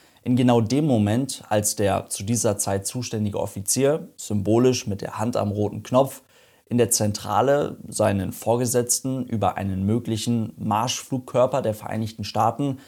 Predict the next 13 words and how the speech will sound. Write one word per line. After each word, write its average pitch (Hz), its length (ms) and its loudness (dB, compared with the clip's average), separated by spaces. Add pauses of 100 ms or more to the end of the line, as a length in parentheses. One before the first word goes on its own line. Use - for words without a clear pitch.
(180)
auf - 180 -2
dem 98 200 0
Weg 113 200 2
zu - 120 -2
einer 98 200 0
strategisch 107 640 -6
wichtigen 107 400 -4
Basis 113 460 -2
nahe 104 260 0
Teheran 120 600 2 (260)
informieren 117 640 0
wollte, 147 480 4 (280)
versagt. 135 600 0